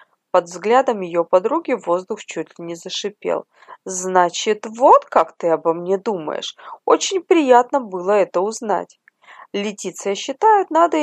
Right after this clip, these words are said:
идти в ногу со временем». «Неужели? А я, стало быть, безнадёжно отстаю?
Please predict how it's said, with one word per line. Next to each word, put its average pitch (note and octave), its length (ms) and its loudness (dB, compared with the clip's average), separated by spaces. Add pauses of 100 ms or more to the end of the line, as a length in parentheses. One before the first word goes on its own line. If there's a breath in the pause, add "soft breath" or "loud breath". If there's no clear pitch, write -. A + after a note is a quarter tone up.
идти C4 180 -6
в A3+ 80 -12
ногу G#3+ 280 0
со A#3+ 200 -2
временем». E3 540 -6 (440)
«Неужели? G#3+ 800 4 (300 loud breath)
А C#4 100 6
я, F4 200 4
стало E4 400 6
быть, C#4+ 340 -6
безнадёжно B3 800 4
отстаю? A#3+ 600 -2